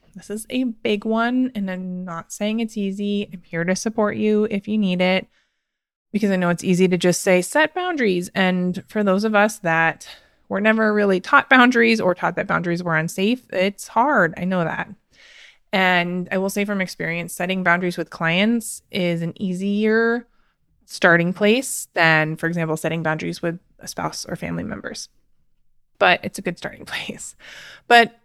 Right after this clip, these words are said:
sometimes it's setting boundaries with ourselves, right? I've had clients who come to me working all the time, feeling like they're working all the time, nights, evenings, mornings,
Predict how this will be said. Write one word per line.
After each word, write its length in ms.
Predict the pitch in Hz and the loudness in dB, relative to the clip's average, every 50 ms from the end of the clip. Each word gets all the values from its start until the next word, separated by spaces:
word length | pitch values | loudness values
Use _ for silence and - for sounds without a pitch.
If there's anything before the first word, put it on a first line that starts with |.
| _ _ _ _ _ _ _ | _ _ _ _ _ _ _
sometimes 480 | - 262 277 320 392 427 427 415 - - | -4 -2 0 0 0 0 0 -2 -2 -4
it's 120 | 220 - | -8 -10
setting 320 | - - 240 214 208 202 | -8 -4 -2 -2 0 2
boundaries 320 | 196 190 180 180 180 175 - | 4 4 4 4 2 -4 -4
with 100 | 180 170 | -4 -6
ourselves, 600 | 156 156 - - - - - - - - - _ _ - | -6 -6 -6 -8 -8 -8 -10 -12 -14 -14 -14 _ _ -8
right? 300 | 190 180 170 185 196 220 _ _ _ | -4 -4 -2 -2 -4 -6 _ _ _
I've 100 | 240 202 | -12 -6
had 240 | - 190 185 180 180 | -2 0 0 0 0
clients 400 | - - 196 185 185 185 190 - | 0 0 2 4 4 2 0 -2
who 380 | - 208 185 180 175 175 185 - _ _ _ _ _ _ _ _ _ _ - - | -2 2 2 4 4 2 0 -4 _ _ _ _ _ _ _ _ _ _ -12 -4
come 200 | - 220 214 220 | 0 0 0 2
to 100 | 220 233 | 2 2
me 400 | 214 208 202 196 196 196 190 - _ _ _ _ _ _ _ _ _ _ _ _ _ _ _ _ _ _ _ _ - | 0 2 0 0 -2 -4 -4 -6 _ _ _ _ _ _ _ _ _ _ _ _ _ _ _ _ _ _ _ _ 0
working 640 | 214 214 220 220 220 208 196 185 180 175 175 175 170 - - - - - - - - - - | 2 2 2 2 2 2 2 2 0 0 -2 -4 -6 -6 -10 -14 -18 -20 -20 -20 -6 2 6
all 180 | 240 262 294 | 8 8 8
the 80 | 277 240 | 8 6
time, 240 | - - - - - | 2 0 -4 -4 -2
feeling 280 | - 302 339 359 359 | 0 0 0 0 0
like 60 | 330 302 | 2 2
they're 100 | 247 220 | 4 6
working 240 | 208 208 - 196 | 6 6 4 4
all 100 | 180 175 | 4 4
the 100 | 180 170 | 2 2
time, 340 | 170 - 156 - - 185 190 _ _ _ - | -2 -4 -4 -4 -4 -8 -12 _ _ _ -4
nights, 380 | 269 269 247 208 175 - - - | 0 2 2 2 0 -2 -4 0
evenings, 640 | - 285 247 226 214 202 190 190 180 - - - - | 2 2 4 4 2 2 0 -2 -4 -6 -8 -6 -2
mornings, 640 | 226 254 269 269 254 226 202 196 196 180 - - | 0 2 4 4 2 2 2 0 0 -2 -4 -8